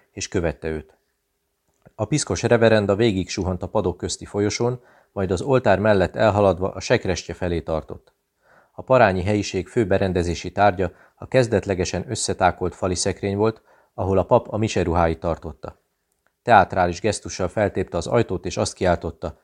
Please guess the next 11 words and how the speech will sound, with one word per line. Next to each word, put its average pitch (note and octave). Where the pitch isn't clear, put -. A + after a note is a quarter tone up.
„Ecco!” G#2
Odanéztek. E2
A F#2+
kényszermunkás G#2
pontosan F#2+
ugyanabban F2
a E2
pózban F2+
gubbasztott F2+
a E2+
szekrényben, G2